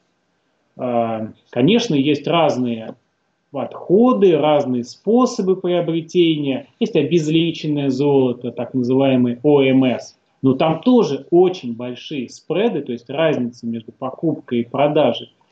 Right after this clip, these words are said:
И главное, они совершенно непредсказуемы и зависят только от одного, от воли банка.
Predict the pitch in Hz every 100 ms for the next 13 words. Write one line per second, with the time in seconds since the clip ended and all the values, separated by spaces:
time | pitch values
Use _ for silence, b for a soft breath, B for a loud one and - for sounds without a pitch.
0 | _ - 123 156 226 214 151 123 151 151
1 | 147 147 - 208 208 160 147 180 175 139
2 | 135 - 143 135 233 220 160 123 123 156
3 | 220 175 - 151 180 185 190 190 175 185
4 | 180 127 113 - 113 123 170 208 165 123
5 | 120 113 -